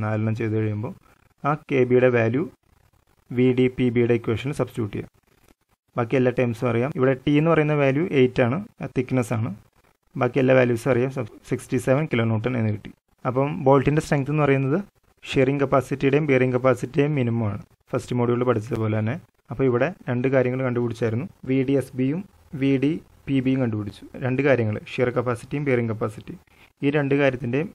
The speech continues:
ഏറ്റവും minimum value ആണ് strength of the bolt എന്ന് പറയുന്നത്, equal to forty-five kilo newton. Okay, shear capacity. ഇനി അടുത്താണ് number of bolt കണ്ടുപിടിക്കണം. എത്ര bolt അതിനകത്ത് ഡിസൈൻ ചെയ്തെടുക്കണം എന്ന് കണ്ടുപിടിക്കണം. അപ്പോൾ number of bolt equal to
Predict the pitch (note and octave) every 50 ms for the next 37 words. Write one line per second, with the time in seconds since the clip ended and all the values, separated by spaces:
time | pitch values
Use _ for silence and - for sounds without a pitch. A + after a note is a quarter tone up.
0 | - C#3+ B2 A#2+ - C3 C3 C3+ C3+ B2+ B2 A#2+ B2 C3 C3 C3 C3 B2+ B2+ B2
1 | A#2 A#2 B2 A#2+ - - B2 A2+ A2 B2+ B2 - - B2+ A#2+ A#2 A2+ G#2+ A2+ A2+
2 | A2 G#2 G#2 G2+ G#2+ A2 - - _ B2+ A#2 A#2 A2+ A2+ A2+ D#3+ - - B2+ A#2
3 | G#2+ A#2 A2 B2 B2 B2 A#2+ G#2+ G#2 G2+ G2+ A2 - - - _ _ _ _ _
4 | - C3+ A#2 - A2+ G#2+ G#2+ - - C3 A#2+ A#2 A#2+ A#2 A2+ A#2 G#2+ - - -
5 | - - - _ _ - D3+ D3+ D3 C#3 - D3 C3 C3+ C#3+ C#3+ C3+ C3+ C3 C#3
6 | D3+ C#3+ - - D3+ C#3+ C#3+ C#3+ D#3 D3 C3+ A#2+ A#2 G#2+ G#2 G#2 G#2 - - C3
7 | - - D3 C#3+ C#3+ C#3 C3+ C3+ C3 D3+ C#3+ C3+ C3 A#2+ - D3 F3+ F3+ _ _
8 | _ _ _ - C3+ B2 - C#3+ C#3 B2+ C3 B2+ B2 B2 A#2 A2 A#2 B2 B2+ -
9 | - C3 A#2+ A#2 A2 G#2+ G#2 G2+ G2 G2+ G#2+ - - _ _ _ _ _ _ _
10 | _ - C3+ C#3+ C#3 C3 C3 B2+ C#3 C3+ C3+ - C#3 C#3 C#3 D3 D3 B2+ B2+ A#2
11 | A2+ D3